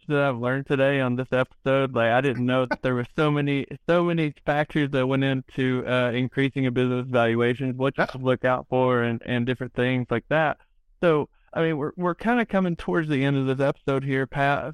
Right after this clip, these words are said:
Speaker 1: For anybody that's listening or watching right now, do you have any final, like, thoughts or recommendations on how to help them?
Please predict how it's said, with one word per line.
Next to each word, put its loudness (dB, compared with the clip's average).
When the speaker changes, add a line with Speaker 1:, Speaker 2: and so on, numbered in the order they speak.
Speaker 1:
For -2
anybody 2
that's -2
listening 2
or 0
watching 0
right -2
now, 0
do 0
you 2
have 0
any 0
final, 0
like, 0
thoughts 4
or -2
recommendations 0
on -2
how 0
to 0
help -4
them? -18